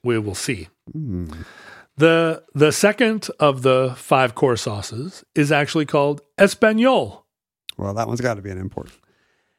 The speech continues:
Speaker 2: What is, I don't know what that is. What's in sauce Espagnole?
Speaker 1: Well, Espagnole is, it starts with a dark roux, and,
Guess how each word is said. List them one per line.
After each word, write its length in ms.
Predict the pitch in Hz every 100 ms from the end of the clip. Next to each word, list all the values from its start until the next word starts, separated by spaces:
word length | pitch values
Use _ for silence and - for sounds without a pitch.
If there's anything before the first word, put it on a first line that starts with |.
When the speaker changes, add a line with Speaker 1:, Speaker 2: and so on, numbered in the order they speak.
| _ _ -
Speaker 2:
What 160 | 143
is, 140 | 160 -
I 80 | 135
don't 100 | 160
know 80 | 139
what 100 | 127
that 140 | 120
is. 120 | 117 101
What's 200 | 107 -
in 220 | 110 107 _ _
sauce 300 | - 107 107
Espagnole? 600 | - - 98 101 104 71 - _ _ _ _ _ _ _
Speaker 1:
Well, 300 | 156 170 190 -
Espagnole 800 | 196 - 214 196 220 165 143 202
is, 480 | 147 143 143 147 - -
it 120 | -
starts 300 | - 160 151
with 120 | 131
a 60 | 123
dark 420 | 113 190 220 120
roux, 440 | 113 104 104 185 _ _ _ _ _ _ _ _ _ _ _ _ _ _ -
and, 540 | 147 147 143 143 151